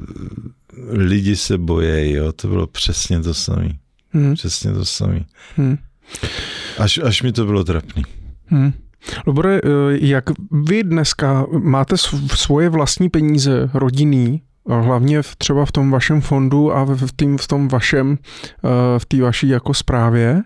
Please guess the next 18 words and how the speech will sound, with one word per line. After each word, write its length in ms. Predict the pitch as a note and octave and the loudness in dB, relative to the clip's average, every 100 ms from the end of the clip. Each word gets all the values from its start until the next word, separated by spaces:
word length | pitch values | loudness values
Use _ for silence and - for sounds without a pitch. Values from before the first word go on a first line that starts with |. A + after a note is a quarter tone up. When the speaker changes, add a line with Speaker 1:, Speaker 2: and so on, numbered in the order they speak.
| - | -2
Speaker 2:
nebo 300 | C#3+ C#3+ E3+ | -2 2 2
děláte 400 | D3+ C#3+ C3+ C3+ | 2 2 2 0
si 140 | - C#3+ | 0 2
i 120 | C3 | 2
nějaký, 580 | C3 A#2+ A#2 B2+ B2+ B2 | 4 2 2 2 4 4
eh, 80 | - A2 C#3+ B2+ - - | 2 2 0 -2 -4 -2
private 400 | A#2 A2+ B2 B2 | 0 2 2 0
equity, 500 | B2 B2+ A#2 C3 B2+ A#2+ | 0 0 2 2 2 0
mm, 420 | B2 A#2 A#2 A#2 | 0 0 0 0
investice, 840 | A#2 B2 A#2 - C3 - B2+ A#2+ C3+ - - - - | 2 2 2 0 0 0 2 0 0 -6 -16 -16 -6
tak 160 | C3+ C#3+ - | -4 -4 -2
podobný, 460 | C3+ C3+ A#2+ B2 | 0 2 4 2
tak 200 | A#2 A#2+ | 2 0
jak 140 | C3 A#2 | 0 -2
právě 320 | B2 A2+ A#2 | 0 2 2
bylo 240 | A#2 A#2 | 2 2
to 220 | A2+ A#2 A2+ | 2 0 0
Fincentrum? 760 | - G#2 - A2 - G#2+ A#2+ | 2 0 2 0 2 0 0